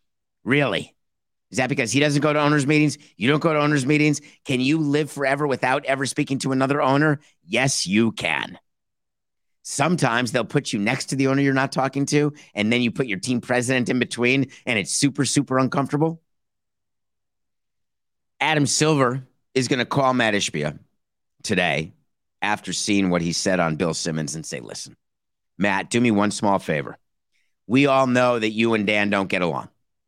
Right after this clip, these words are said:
Fine. We know that we are competing on the court, but we are partners off the court. And we don't say that about our partners." I have been in violation of this before.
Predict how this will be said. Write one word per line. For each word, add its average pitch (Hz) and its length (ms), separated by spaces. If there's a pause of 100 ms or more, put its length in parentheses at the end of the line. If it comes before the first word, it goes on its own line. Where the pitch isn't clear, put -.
Fine. 87 400 (420)
We 123 180
know 131 260
that 131 260 (420)
we 123 180
are 131 120
competing 110 680 (1120)
on 127 220
the 127 80
court, - 480 (720)
but 123 120
we 127 200
are 113 140
partners 120 880
off 120 300
the - 100
court. - 480 (680)
And 127 180
we 123 140
don't 156 480 (420)
say 156 400
that 123 320
about 120 400
our 110 180
partners." 139 640 (440)
I 160 220
have 151 120
been 151 140
in 135 220 (260)
violation 110 560
of 90 40
this 90 140
before. 76 420